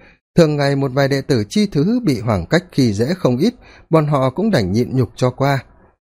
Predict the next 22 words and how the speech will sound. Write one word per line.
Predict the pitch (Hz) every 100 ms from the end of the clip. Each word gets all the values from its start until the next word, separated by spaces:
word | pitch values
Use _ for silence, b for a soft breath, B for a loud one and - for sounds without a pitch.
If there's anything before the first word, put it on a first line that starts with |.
| 151
Nhưng | 143
tên | 131 131 127
Hoàng | 123 95
Cách | 226 165
này | 113 87 - 117
lại | 135 127
không | 127 143 160
biết | 247 -
thu | 127
liễm | 117 135
một | 226 156 -
chút | 240
nào, | 147 110 85 B B B
hắn | 165
thấy | 190 226
bọn | 185 127
họ | 135
càng | - 135 131
nhẫn | 151 220
nhịn | 196 143 -
thì | 120
càng | - 98